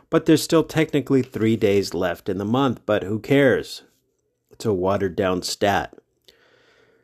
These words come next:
Say you've had no romantic date since before the whole corona flu took over and all the fear and all that stuff,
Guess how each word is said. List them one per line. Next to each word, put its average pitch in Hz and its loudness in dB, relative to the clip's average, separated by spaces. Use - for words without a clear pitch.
Say 131 4
you've 127 4
had 127 2
no 117 2
romantic 123 2
date 127 -2
since 123 -2
before 127 2
the 117 0
whole 120 2
corona 117 0
flu 123 0
took 123 -4
over 123 2
and 107 -4
all 110 0
the 98 0
fear 117 4
and 98 -6
all 113 -2
that 110 -2
stuff, - -4